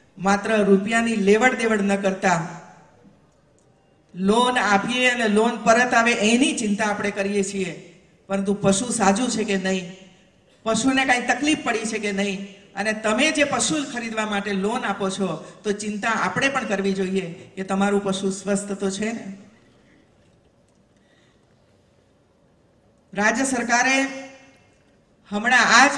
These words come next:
પશુ મેળાની અંદર બે ટેકનોલોજીની શરૂઆત કરી છે, જેમાં આપ પણ ટેકનોલોજીનો ઉપયોગ કરી રહ્યા છો બેંકોમાં, એમ ખેડૂતને પણ વિશ્વના બજારોની અંદર પોતાનો પાક,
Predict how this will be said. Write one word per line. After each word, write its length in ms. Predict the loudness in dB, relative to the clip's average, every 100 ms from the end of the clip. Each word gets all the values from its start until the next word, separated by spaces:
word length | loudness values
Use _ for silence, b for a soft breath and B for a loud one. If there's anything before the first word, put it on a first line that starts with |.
| -2
પશુ 240 | -4 -2
મેળાની 400 | 0 2 2 2
અંદર 340 | 0 0 0 -4 -10 -20 -20 _ _ _ _ _ _ _ _ _ _ _ _ _ _ -18
બે 260 | -6 0 2 2 0
ટેકનોલોજીની 640 | -4 -4 0 0 0 -2 -6
શરૂઆત 460 | -6 -2 0 2 0
કરી 160 | -6 -14
છે, 160 | -16 -20 -20 _ _ _ _ _ _
જેમાં 280 | -4 -2 0
આપ 140 | -2 -4
પણ 120 | -4
ટેકનોલોજીનો 640 | -4 -2 0 0 0 0
ઉપયોગ 300 | 0 2 0 0
કરી 180 | 0
રહ્યા 220 | 2 2 0
છો 120 | -4
બેંકોમાં, 540 | -6 -6 -4 -6 -6 -10 -18 -20 _ _ b b b _
એમ 220 | -2 -2 -2 -8 -18 -20 -8
ખેડૂતને 520 | -2 2 2 2 -2
પણ 380 | -2 4 4 4 -2 -12 -18 -20 -20 _ _
વિશ્વના 580 | -2 0 2 2 2 4
બજારોની 600 | 2 4 4 6 4 2
અંદર 400 | -2 -2 2 2 0
પોતાનો 380 | -4 -4 -4 -6
પાક, 500 | -6 -4 0 0 0